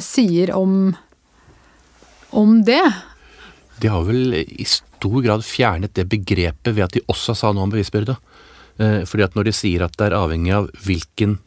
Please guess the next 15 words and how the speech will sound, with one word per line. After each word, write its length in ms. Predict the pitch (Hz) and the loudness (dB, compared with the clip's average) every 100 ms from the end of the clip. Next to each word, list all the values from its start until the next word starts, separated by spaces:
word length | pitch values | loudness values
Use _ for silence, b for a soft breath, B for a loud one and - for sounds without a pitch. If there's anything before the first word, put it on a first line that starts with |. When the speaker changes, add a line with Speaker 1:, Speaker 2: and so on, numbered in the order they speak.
| _ | _
Speaker 2:
type 320 | - 104 - - | -6 -4 -4 -6
befatning 480 | 98 - - 104 | -4 -4 -2 -4
du 220 | 90 - 95 | -4 -4 -2
har 80 | |
med 60 | 92 | 0
stoffene, 260 | 92 - 85 - | -4 -4 -8 -10
det, 300 | 92 98 101 101 | -4 -2 0 0
det 60 | |
har 80 | 101 | -2
stor 180 | 95 85 | -2 -2
betydning 320 | 90 85 90 | -2 -2 -2
for 140 | 95 | -4
utmålingen 320 | 85 90 87 90 | -2 -2 -2 -4
av 80 | |
straff. 240 | 85 - | -6 -10